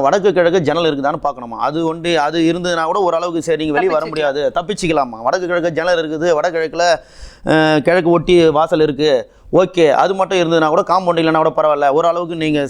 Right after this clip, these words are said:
Speaker 1: சம்பாதிக்கிறதுக்கும் அதுலேருந்து வெளியே வர்றதுக்கு முயற்சி பண்ணீங்கன்னா நீங்க வெளியே வந்துடலாம், நல்லா சிறப்பா வாழ்வதற்கு உண்டான ஒரு வழி கிடைக்குமா. அபார்ட்மெண்ட்ல வந்து பார்த்து வாங்கணுமா. அந்த ஒரு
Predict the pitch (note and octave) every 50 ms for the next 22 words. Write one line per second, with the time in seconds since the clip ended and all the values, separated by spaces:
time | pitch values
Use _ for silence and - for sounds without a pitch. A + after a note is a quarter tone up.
0 | C#3 D3+ D#3+ E3 D#3+ D#3+ D3+ D#3 C#3+ D#3+ F3 G#3 F#3+ D#3+ F3 F#3+ F#3+ F#3+ F#3+ D#3+
1 | E3+ G#3 G#3 F3+ E3+ E3+ D#3+ E3+ D3+ D#3 E3 F#3+ F#3+ - E3+ D3+ D#3 D3+ D#3 G3
2 | A#3 A#3 G#3+ F3+ F3+ G3 F#3 E3 E3 D3+ D3+ D#3+ F3+ F#3 D#3+ D#3+ F3+ E3+ - -
3 | F3 - - F3 E3 A2 C#3+ D3+ D3+ D3 C#3+ C#3 C3+ C#3 C#3 C#3+ C3+ C3+ C3 C3+
4 | C3 C3 D#3 F3+ F3 D#3 C#3 C3+ A#2 B2 B2+ D#3 F3 D#3+ D3 F3 G#3 G#3 F#3 E3+
5 | D3+ D3+ D3+ E3 G3+ F3 - - E3+ G3 G#3+ E3+ G3 E3 D#3 D#3 D3+ D3 C#3+ C3+
6 | C3+ D3 E3+ E3 - - _ _ _ _ - C3+ D3 D#3+ D#3 D3 C#3+ D3 D#3